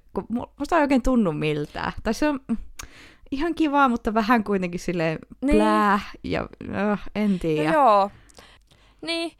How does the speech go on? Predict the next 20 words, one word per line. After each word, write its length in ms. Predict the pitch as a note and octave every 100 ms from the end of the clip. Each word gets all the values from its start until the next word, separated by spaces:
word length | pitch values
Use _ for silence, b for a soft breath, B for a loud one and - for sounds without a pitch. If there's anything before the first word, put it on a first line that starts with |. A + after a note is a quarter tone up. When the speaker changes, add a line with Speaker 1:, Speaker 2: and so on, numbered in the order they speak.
| b -
Speaker 2:
kun 100 | F4
ei 100 | F#4
sit 200 | F#4+ G4
varmaan 380 | - E4+ D4+
tuu 540 | C#4+ E4 D#4 C4 A3 - - _ _ B B B B B _
semmonen 560 | C#4 C4+ B3+ A3+ G3+ F#3 G#3+ B B B
samanlainen 640 | - D4 E4 A3 G3 F#3+ -
innostus, 840 | G#3 G3 F#3 F#3 - G#3 - - -
kuin 160 | G#3 G#3
jos 160 | G#3
sä 100 | G#3+
lähtisit 380 | G#3 G3+ G#3 -
opiskelemaan 500 | G#3 A3 G#3+ G3+ F#3+
jotain 260 | F#3+ G3 F#3+
täysin 400 | G#3+ G#3+ G3 G3
sulle 220 | G3+ G#3 -
uutta. 500 | B3+ A3+ A3 - D#4+ b b b _ _ -
Speaker 1:
Mm, 360 | A3 G#3 G#3+ - - - -
kyllä. 320 | G3+ F#3+ G3 G3+ - -
Speaker 2:
Et, 140 | -